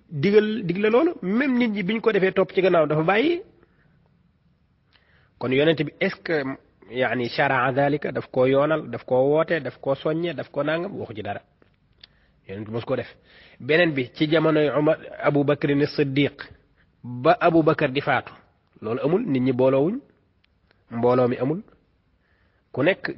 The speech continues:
ci koor bu jotee, ku nekk da ngay julli say, say naafila, leen la nga man. Waaye dajale nit ñi ci jàkka ji, ñu nekk benn mbooloo, benn imaam di leen jiite, ñuy julli nangami rakka bis bu nekk,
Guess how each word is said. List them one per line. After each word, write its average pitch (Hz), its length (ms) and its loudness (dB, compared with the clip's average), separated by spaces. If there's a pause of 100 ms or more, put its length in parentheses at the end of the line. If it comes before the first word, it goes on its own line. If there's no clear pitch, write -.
ci 131 80 -14
koor 147 260 2
bu 131 120 -2
jotee, 131 240 2
ku 135 120 -4
nekk 147 160 -2
da 160 80 -4
ngay 175 140 0
julli 156 200 0
say, 127 280 -2
say 127 140 0
naafila, 120 380 -6
leen 110 220 -6
la 117 80 -4
nga 147 100 -2
man. 135 140 -4 (1300)
Waaye 135 400 0
dajale 180 540 4
nit 170 240 2
ñi 139 180 0 (260)
ci 151 140 -2
jàkka 131 320 0
ji, 95 80 -16 (560)
ñu 147 160 0
nekk 175 260 0
benn 202 380 0
mbooloo, 139 560 2 (640)
benn 180 440 2 (140)
imaam 165 320 2
di 143 140 2
leen 156 180 2
jiite, 127 320 -4 (200)
ñuy 175 220 0
julli 170 220 0
nangami 202 540 2
rakka 160 420 -2 (400)
bis 156 220 -4
bu 175 100 4
nekk, 165 240 -2